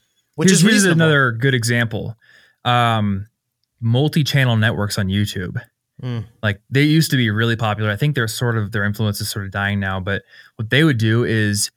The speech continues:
Speaker 2: they'd offer you a certain set of services, but in exchange, you sign a contract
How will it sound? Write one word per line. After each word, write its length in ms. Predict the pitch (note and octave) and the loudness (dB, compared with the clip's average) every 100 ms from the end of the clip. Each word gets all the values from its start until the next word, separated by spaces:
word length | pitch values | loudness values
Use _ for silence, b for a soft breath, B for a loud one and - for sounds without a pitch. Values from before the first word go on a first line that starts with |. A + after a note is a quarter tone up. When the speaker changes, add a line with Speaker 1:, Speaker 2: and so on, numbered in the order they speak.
| _ - | _ -2
Speaker 2:
they'd 120 | A#2+ | 2
offer 240 | C3 D3 | 2 2
you 120 | D#3+ C3+ | 2 2
a 60 | |
certain 240 | C3+ C#3 A#2+ | 0 -2 0
set 160 | B2 | -2
of 60 | A2 | -2
services, 640 | - D3+ B2 - G2 G#2 - | 0 -2 0 -2 -2 -4 -2
but 100 | A#2+ | 0
in 80 | A#2 | 0
exchange, 760 | G#2+ - D#3 D#3 A#2+ A2 G#2+ - b b _ | -2 -2 2 2 2 0 -2 -6 b b _
you 220 | A2 A#2+ D#3 | -4 0 0
sign 220 | E3+ C#3 | 0 0
a 40 | |
contract 800 | A#2+ - C#3+ C#3+ - A2 G2+ - | -2 -2 0 0 0 -2 -2 -6